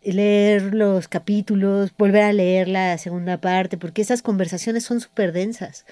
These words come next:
O sea, como no puedes ir así muy rápido, o sea, como si de verdad quieres como agarrar la onda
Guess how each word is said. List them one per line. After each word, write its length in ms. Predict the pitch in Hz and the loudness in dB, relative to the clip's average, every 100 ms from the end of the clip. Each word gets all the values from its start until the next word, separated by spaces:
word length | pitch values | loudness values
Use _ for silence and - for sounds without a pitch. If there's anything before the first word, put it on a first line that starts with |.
| - - | -20 -4
O 40 | |
sea, 140 | 208 208 | 0 2
como 280 | 208 202 202 | 2 4 4
no 140 | 247 | 2
puedes 280 | 247 233 - | 2 0 0
ir 100 | 220 | -2
así 220 | 202 - | -2 -4
muy 200 | 202 202 | -2 -2
rápido, 340 | 190 196 208 202 | -2 -4 -2 -2
o 40 | |
sea, 100 | 185 | -2
como 300 | 185 185 180 - - - | -2 -2 -4 -6 -20 -6
si 120 | 208 | 2
de 80 | 214 | 4
verdad 240 | 220 254 | 4 2
quieres 300 | 254 294 302 | 2 0 0
como 240 | - 220 196 | -2 -2 -2
agarrar 320 | 175 175 190 | -2 -2 -2
la 200 | 208 202 | 0 -2
onda 220 | 196 196 | -2 -2